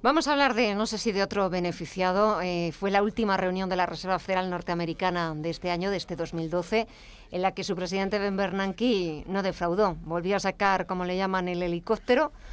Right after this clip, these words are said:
volvió a dar a la manivela de, y a la maquinita de hacer dinero,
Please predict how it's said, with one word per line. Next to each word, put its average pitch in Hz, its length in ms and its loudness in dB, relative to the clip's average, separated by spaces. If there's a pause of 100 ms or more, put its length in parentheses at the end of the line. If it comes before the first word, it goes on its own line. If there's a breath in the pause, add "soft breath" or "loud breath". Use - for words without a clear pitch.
(160 loud breath)
volvió 196 240 2
a 208 40 4
dar 202 120 6
a - 20 4
la 190 160 4
manivela 190 760 4
de, 180 240 2
y 180 60 0
a 180 40 0
la 180 100 0
maquinita 185 520 0
de 175 80 4
hacer 185 240 -2
dinero, 220 420 4